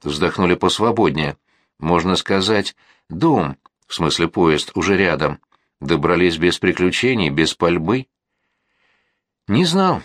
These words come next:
ни Старцев, ни сидевшие рядом чекисты, что в одной из бричек,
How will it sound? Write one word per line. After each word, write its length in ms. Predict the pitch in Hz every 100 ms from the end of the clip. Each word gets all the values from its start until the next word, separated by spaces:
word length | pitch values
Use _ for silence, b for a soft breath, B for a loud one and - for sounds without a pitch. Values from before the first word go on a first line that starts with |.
| - 104
ни 160 | 98
Старцев, 580 | - 160 170 160 104 -
ни 100 | 92
сидевшие 500 | - 92 92 - 98
рядом 200 | 92 92
чекисты, 720 | - 110 - 180 - 170 147 - _ _
что 260 | - - 85
в 60 |
одной 300 | 92 131 147
из 100 | 82
бричек, 560 | 76 104 143 - 135